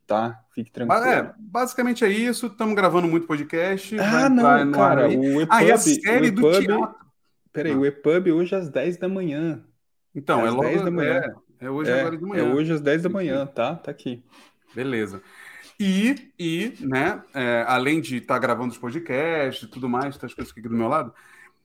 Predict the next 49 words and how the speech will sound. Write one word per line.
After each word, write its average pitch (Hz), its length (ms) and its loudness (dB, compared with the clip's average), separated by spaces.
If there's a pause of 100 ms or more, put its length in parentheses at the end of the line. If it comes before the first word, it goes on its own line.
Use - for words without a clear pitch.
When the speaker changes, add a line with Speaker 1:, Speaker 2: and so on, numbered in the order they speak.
(140)
Speaker 2:
a 196 100 4
série 202 580 0
da 143 240 2
encenação, 160 880 0
né, 135 440 -2
que, 117 240 -8 (320)
que 120 160 -8
é 123 80 -2
um 131 100 -4
spin-off 127 600 -2
do 127 100 -6
Teatro 127 400 -2
de 117 80 -6
U 113 60 0
X, 131 340 -2
que - 80 -20
foi 123 160 -6
um 123 60 -2
episódio 120 340 -4
de 110 60 -8
Bom 113 160 -6
de 110 100 -6
U 113 80 -2
X 113 260 -4
aqui, 147 360 -8
tá - 240 -6
rodando, 175 400 -2
tá 170 100 -6
no 151 80 -6
quinto 208 260 -6
episódio. 165 720 -4 (320)
A - 60 -14
gente 147 220 -6
vai 151 100 0
publicar 156 380 0
sexta, 139 580 -4
o 139 100 -8
sexto 147 380 -4
episódio, 131 500 -4
se - 120 -8
eu - 20 -2
não 131 80 -2
me 123 80 0
engano, 165 580 -2
e 170 80 -6
aí 170 100 0
tem 180 120 -4
mais 208 260 -2
um 220 300 -4